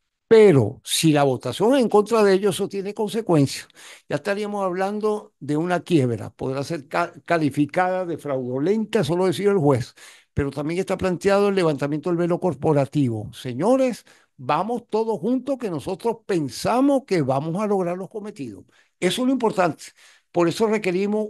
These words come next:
una refrendar por la parte judicial,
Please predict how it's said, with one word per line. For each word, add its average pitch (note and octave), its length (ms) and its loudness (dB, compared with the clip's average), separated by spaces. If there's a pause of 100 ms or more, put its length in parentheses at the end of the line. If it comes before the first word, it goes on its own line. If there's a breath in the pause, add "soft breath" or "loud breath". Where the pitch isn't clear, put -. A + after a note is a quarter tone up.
(120)
una G3+ 440 -4 (180)
refrendar E3 920 -2
por C#3 240 -10
la B2 140 -8
parte F#3+ 320 -4
judicial, E3+ 640 -2